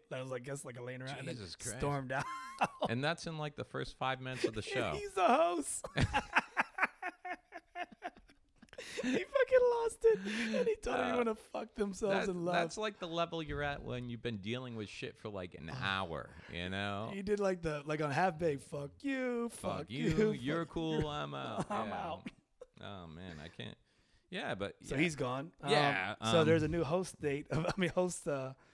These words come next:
Speaker 1: spot available.
Speaker 2: Hands are kinda tied at that point,
Speaker 1: <laughs>
Speaker 2: right? I still wanna hear the story, like, what led to that.
Speaker 1: I wanna know who's.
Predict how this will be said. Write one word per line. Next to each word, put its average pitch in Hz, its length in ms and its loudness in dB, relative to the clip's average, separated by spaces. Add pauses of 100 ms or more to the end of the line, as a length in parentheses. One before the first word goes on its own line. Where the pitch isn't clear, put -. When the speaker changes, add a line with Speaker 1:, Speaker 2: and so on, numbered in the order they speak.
Speaker 1:
spot 131 400 -2
available. 123 260 0
Speaker 2:
Hands 127 160 0
are 123 120 0
kinda 123 300 -4
tied 78 340 -4
at 87 160 0
that - 220 -2
point, 80 300 -6
Speaker 1:
<laughs> - 40 -16
Speaker 2:
right? - 240 -8 (520)
I 107 80 -4
still 160 240 -2
wanna 107 160 0
hear 101 140 -2
the 73 80 -12
story, 95 360 -6
like, 67 240 -10
what 80 260 -4
led 78 380 -6
to 73 220 -10
that. 71 280 -6 (680)
Speaker 1:
I 135 60 4
wanna 196 180 0
know 143 120 -6
who's. 123 200 -10